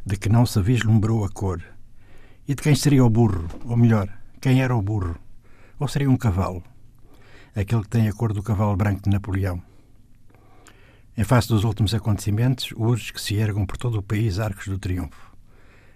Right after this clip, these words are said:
E torres e árvores altas, e se esconjura a maldição em redemoinho, esbracejando os imondeiros. Pois que eles pressagiam, senhores, pois que eles guardam há séculos a jubilação das nossas mais lídimas intenções,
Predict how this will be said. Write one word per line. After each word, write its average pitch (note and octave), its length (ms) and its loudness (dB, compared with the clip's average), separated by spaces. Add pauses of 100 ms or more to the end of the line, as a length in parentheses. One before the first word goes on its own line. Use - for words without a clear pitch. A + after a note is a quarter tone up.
E A2 100 -2
torres D3 680 -2
e G2 140 -2
árvores G2 300 -4
altas, G#2 440 -4
e G2+ 80 -4
se F2+ 120 -6
esconjura G#2+ 500 2
a G#2+ 40 2
maldição G#2 580 -2
em G#2 40 -2
redemoinho, G2+ 640 -2
esbracejando G2+ 760 -4
os F#2+ 80 -2
imondeiros. G2 540 -4 (1200)
Pois A2 200 0
que - 80 -4
eles A2 120 -2
pressagiam, G#2 680 0
senhores, G2+ 480 -4 (1120)
pois G#2 180 0
que - 100 -4
eles A#2 140 2
guardam G#2+ 460 0
há G2 80 -2
séculos G2 440 -4
a G#2 120 0
jubilação A2 560 -2
das F#2+ 140 -2
nossas G2 340 -2
mais G#2 200 0
lídimas A2 420 0
intenções, G2+ 720 -4